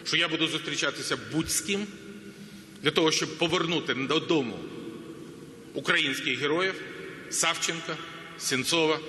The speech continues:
повернути українських заручників, які знаходяться як на окупованій території, так і на території Російської Федерації, забезпечити режим повної тиші для того, щоб припинити обстріли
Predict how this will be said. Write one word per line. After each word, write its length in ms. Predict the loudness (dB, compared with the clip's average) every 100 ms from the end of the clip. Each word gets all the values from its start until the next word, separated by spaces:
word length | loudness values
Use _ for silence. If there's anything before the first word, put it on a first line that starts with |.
| -8 -8 -10 -12 -14 -16 -16 -16 -16 -18 -18 0
повернути 460 | 4 4 4 2 2
українських 600 | 2 2 0 0 -2 0
заручників, 640 | 2 2 2 0 0 0
які 240 | 0 0
знаходяться 520 | 0 0 2 0 2 2
як 220 | 2 2
на 80 | 0
окупованій 560 | 0 0 4 4 2
території, 520 | 2 2 2 2 2
так 180 | 0 0
і 40 | -2
на 80 |
території 600 | 2 0 2 2 4 0 0
Російської 480 | -2 0 0 0 -2
Федерації, 560 | -2 0 2 2 0 -4 -8 -16 -16 -16 -18 -18 -20 -20 -20 -20 -20 -20 -20 -20 -4
забезпечити 840 | 2 4 4 4 2 2 0 -2 -4 -4 -8 -10 -10 -12 -12 -14 -6
режим 380 | 2 4 4 2 0
повної 360 | 0 2 2 0
тиші 380 | 0 2 0 -2 -4 -8 -10 -10 -12 -4
для 80 | 0
того, 220 | 4 6
щоб 300 | 6 2 0
припинити 520 | 0 0 2 2 2 0
обстріли 640 | 2 0 0 0 0 0